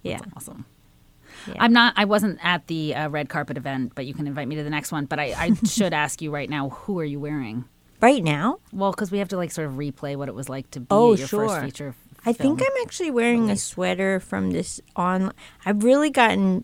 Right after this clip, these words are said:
Speaker 2: into online shopping in an unhealthy way, where
Speaker 1: Yeah.
Speaker 2: I think I'm using it to cope with other <laughs> things that I should be addressing directly. But I think this sweater's from this online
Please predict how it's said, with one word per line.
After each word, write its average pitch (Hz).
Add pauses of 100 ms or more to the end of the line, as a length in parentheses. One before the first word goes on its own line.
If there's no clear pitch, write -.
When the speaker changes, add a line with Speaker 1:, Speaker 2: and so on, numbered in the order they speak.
(140)
Speaker 2:
into 185
online 165
shopping 170
in 165
an 160
unhealthy 160
way, 170 (200)
where 208
Speaker 1:
Yeah. -
Speaker 2:
I 175
think 170
I'm 165
using 160
it -
to -
cope -
with 160
other 170
<laughs> -
things 226 (400)
that 233
I 240
should 240
be 254
addressing 202
directly. 185
But 190 (300)
I 196
think 330
this 240
sweater's 196
from 185
this 175 (120)
online 175